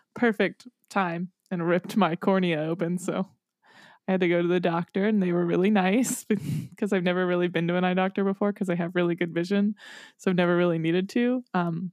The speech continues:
luckily, Michael has an eye doctor 'cause he has not good vision. So I knew that, like, they were already great. And so I was able to get in on a cancellation and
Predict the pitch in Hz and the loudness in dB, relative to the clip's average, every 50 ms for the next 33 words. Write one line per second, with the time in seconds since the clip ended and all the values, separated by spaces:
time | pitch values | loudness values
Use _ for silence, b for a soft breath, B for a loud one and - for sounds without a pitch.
0 | _ _ 180 180 180 - 185 175 170 160 185 160 160 160 - 160 143 - 202 - | _ _ -2 -2 0 0 -2 -2 -2 -2 -4 -4 -6 -6 -6 -6 -6 -6 -8 -10
1 | _ _ _ _ - - 175 160 160 180 180 180 180 180 180 - 190 185 - 170 | _ _ _ _ -4 -2 -2 0 0 0 0 2 2 0 0 -2 -4 -4 -4 -4
2 | - - 160 160 165 - 165 - - 156 143 180 175 - 233 220 214 247 254 247 | -4 -2 -4 -2 -2 -4 -4 -6 -6 -6 -6 -6 -2 -2 -2 0 0 0 0 -2
3 | 285 285 302 B B B B B B B B - - 208 185 170 170 170 170 170 | -4 -6 -6 B B B B B B B B -2 2 4 4 4 4 4 2 2
4 | 165 165 165 160 165 165 165 160 _ 165 151 - - 156 156 - - 151 151 156 | 2 2 2 2 2 0 -2 -2 _ -2 -2 0 0 -2 -2 -2 -2 0 2 2
5 | 151 151 151 156 - - 151 147 147 147 - - 160 160 - - - - - - | 2 2 0 -2 -4 -2 -2 0 0 -2 -2 -4 -8 -8 -6 -4 -4 -2 -2 -2
6 | 151 151 165 165 165 165 160 160 160 160 156 160 156 160 156 156 160 - - - | -2 -2 -4 -4 -4 -4 -6 -4 -4 -4 -4 -2 -4 -4 -4 -4 -6 -6 -6 -8
7 | - - - - - 69 - - - 170 170 165 156 - 202 208 - 160 - 196 | -8 -8 -8 -8 -8 -8 -8 -8 -8 -6 -6 -6 -6 -6 -6 -6 -6 -6 -8 -12